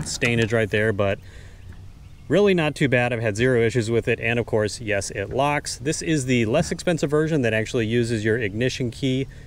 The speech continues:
You can key it to that. They do have an electronic one that works with your door locks if you wanna grab that. That one's probably about a hundred bucks, but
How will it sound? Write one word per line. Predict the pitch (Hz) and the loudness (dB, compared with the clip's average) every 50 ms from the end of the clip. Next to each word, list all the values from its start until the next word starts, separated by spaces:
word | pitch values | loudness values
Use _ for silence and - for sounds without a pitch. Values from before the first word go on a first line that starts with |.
| - - | -10 -8
You | - - | -8 -4
can | - 107 95 | -2 -2 -2
key | - - 117 113 | -2 -2 -2 -2
it | 113 - | -2 0
to | - 95 | -2 0
that. | 95 113 123 127 131 131 - - - - - - - | 0 2 2 0 0 -2 -6 -12 -18 -18 -18 -6 -2
They | 123 | 0
do | 117 113 | 2 2
have | 117 113 | 2 2
an | 107 104 | 2 0
electronic | 98 95 95 - - - 170 185 180 170 - | 0 0 -2 -2 0 0 0 2 0 0 2
one | 170 170 170 165 | 2 2 2 2
that | 131 120 | 0 0
works | 110 107 107 101 - | 0 0 -2 -2 -2
with | 107 90 | -4 -4
your | 95 98 | -4 -2
door | 90 120 117 | 0 2 2
locks | 117 117 117 113 - - | 2 2 0 0 -2 -6
if | 98 90 | -6 -4
you | 104 | -2
wanna | 101 98 98 | -2 -2 -2
grab | 90 98 95 92 | 0 0 -2 0
that. | 92 104 107 110 110 | 0 0 0 0 0
That | 110 107 | -2 -6
one's | 113 117 - | -6 -8 -10
probably | - - - 190 190 196 185 | -8 -4 -2 0 2 2 2
about | 156 147 123 | 2 2 2
a | 120 | 2
hundred | 107 123 131 127 123 | 2 2 2 2 2
bucks, | 107 120 117 120 113 - | 4 2 2 0 0 -2
but | - 120 107 107 | -2 -2 -2 -2